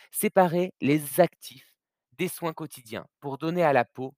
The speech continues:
juste ce dont elle a besoin et là où elle en a besoin, quand elle en a besoin. Rien de plus, rien de moins. Vous serez d'accord avec moi pour dire que cette approche est unique et différenciante. Mais votre expertise est essentielle au quotidien.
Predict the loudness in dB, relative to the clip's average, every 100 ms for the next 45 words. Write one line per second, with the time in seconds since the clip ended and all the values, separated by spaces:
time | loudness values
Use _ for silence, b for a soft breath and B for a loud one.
0 | -18 -14 -12 -12 -14 -20 -14 -10 -8 -2
1 | -2 -2 -4 -14 -16 -18 _ B B -8
2 | 2 4 4 -2 -2 2 4 4 0 -8
3 | -4 -4 -2 -4 -6 -12 -14 -16 -18 _
4 | -2 0 0 -2 -4 -6 -10 -12 -18 -20
5 | -20 _ _ _ _ -12 -4 0 0 -4
6 | _ -18 -18 _ _ _ -10 -4 -4 -4
7 | -8 -10 -14 _ _ B B B -4 2
8 | 4 6 6 6 6 2 0 0 B B
9 | _ -4 0 0 -2 -4 0 -2 -2 -6
10 | -8 -12 -8 -8 -6 -8 -8 -8 -6 -6
11 | -8 -14 -16 _ _ B B 0 2 2
12 | 0 0 -4 0 0 -2 -6 -6 -4 -4
13 | -4 -6 -6 -6 -6 -12 -16 -16 -16